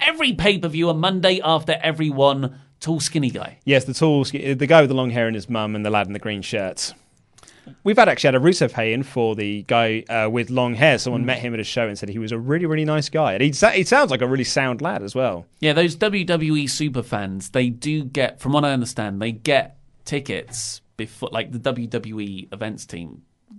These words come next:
Speaker 1: sends them the ticket links first. Like,
Speaker 2: Yeah.
Speaker 1: you can, it's like a super elite membership club or something.
Speaker 2: I remember once when they did their list, they did a W W E dot com list of, like, the W W E super fans,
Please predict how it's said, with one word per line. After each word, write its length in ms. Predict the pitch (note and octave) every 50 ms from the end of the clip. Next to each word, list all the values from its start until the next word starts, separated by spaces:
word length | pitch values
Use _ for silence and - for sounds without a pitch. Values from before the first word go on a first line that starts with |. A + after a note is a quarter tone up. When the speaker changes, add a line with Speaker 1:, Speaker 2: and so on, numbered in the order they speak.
| - _ -
Speaker 1:
sends 400 | - - - C3 A2+ A2 G#2 -
them 120 | A#2+ A2+
the 60 | G#2+ G#2+
ticket 320 | - - B2 - A#2+ G2+
links 240 | A#2+ A#2+ A2+ A#2+ -
first. 360 | - B2 B2+ C3+ C3 - -
Like, 80 | - G#2
Speaker 2:
Yeah. 160 | F#2+ F2 E2+ -
Speaker 1:
you 80 | -
can, 220 | - - - - -
it's 140 | _ - -
like 140 | A2+ G2+ -
a 100 | F2+ E2+ - _ -
super 480 | - - - - B2+ A#2 - F#2+ F#2+
elite 260 | F#2+ F#2+ G2 G2+ - G2+
membership 480 | G2+ G2 G2 F#2 F#2+ - - - - -
club 240 | - G#2 G#2 -
or 100 | - -
something. 320 | - - - - - - D3+
Speaker 2:
I 240 | - - - - -
remember 220 | B2 C3+ D3 D3+ D3+
once 240 | C#3 C#3 B2+ A#2+ -
when 100 | B2+ A#2+
they 100 | A2+ A2+
did 180 | A#2 A#2+ A2+
their 220 | A2 - A2 G#2 G2+
list, 380 | G2+ G#2+ A2+ G#2+ G#2 - -
they 100 | - G#2+
did 120 | G#2 A2+ G#2+
a 200 | G#2+ A2+ A#2 A#2
W 240 | A#2+ C#3 B2+ C3+
W 160 | B2 A#2+ A#2+ A#2+
E 20 |
dot 180 | G#2+ A2 G#2 -
com 280 | - - - G#2+ G#2+ G#2
list 260 | G#2+ G2+ - - -
of, 180 | G2+ F2+ -
like, 260 | - G2+ G2+ - - -
the 180 | G#2 F#2+ G2
W 300 | F#2 - B2 A2+ G2+ A2
W 240 | F#2 G#2+ G2+ A2 G#2
E 20 | G2
super 340 | - - - A2+ G#2+ - F2+
fans, 500 | - - G2 F2+ F2 F2 F2 - -